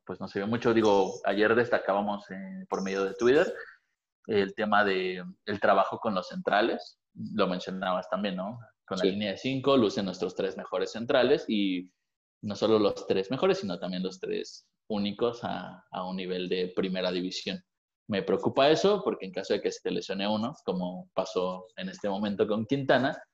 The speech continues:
Speaker 1: este, pues no hay quien te cubra esa posición para la línea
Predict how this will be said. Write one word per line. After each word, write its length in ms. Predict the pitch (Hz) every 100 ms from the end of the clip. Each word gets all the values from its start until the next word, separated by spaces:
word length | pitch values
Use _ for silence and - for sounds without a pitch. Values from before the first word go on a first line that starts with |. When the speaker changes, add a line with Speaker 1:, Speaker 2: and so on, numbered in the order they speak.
| _ _ _
Speaker 1:
este, 760 | 95 90 - 92 90 87 87 - _ _
pues 440 | 104 92 90 - -
no 200 | 110 107
hay 160 | 107 104
quien 180 | 110 104
te 120 | 110
cubra 400 | 110 101 107 98
esa 280 | 98 104 -
posición 600 | 101 95 92 - 101 95
para 240 | 98 98 95
la 120 | 95
línea 300 | 95 98